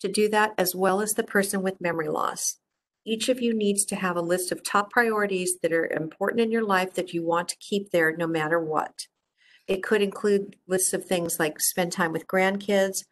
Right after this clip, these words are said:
walk the dog, listen to music, um, Skype my grandbaby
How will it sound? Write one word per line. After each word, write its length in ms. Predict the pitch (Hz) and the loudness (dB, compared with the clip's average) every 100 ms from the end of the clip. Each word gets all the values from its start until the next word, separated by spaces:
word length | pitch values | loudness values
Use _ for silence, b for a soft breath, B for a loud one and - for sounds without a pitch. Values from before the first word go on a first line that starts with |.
| _ _ _ _ _ _ | _ _ _ _ _ _
walk 320 | - 151 - | -20 -20 -8
the 100 | 165 | -4
dog, 540 | 156 185 185 180 185 185 B B _ 151 | 2 2 2 2 0 -4 B B _ -12
listen 280 | 160 165 156 | -6 -4 -4
to 120 | 160 | -4
music, 840 | 160 190 202 196 196 190 - - _ _ _ _ _ _ _ _ 165 | -2 0 0 0 0 0 -6 -20 _ _ _ _ _ _ _ _ -14
um, 460 | 156 151 143 - | -6 -4 -4 -4
Skype 640 | - - - 190 185 190 - - | 0 0 2 2 4 0 -4 -16
my 240 | 175 170 165 | -2 0 0
grandbaby 1080 | 156 165 175 185 185 180 175 185 190 190 | 0 0 0 0 0 0 0 0 0 -2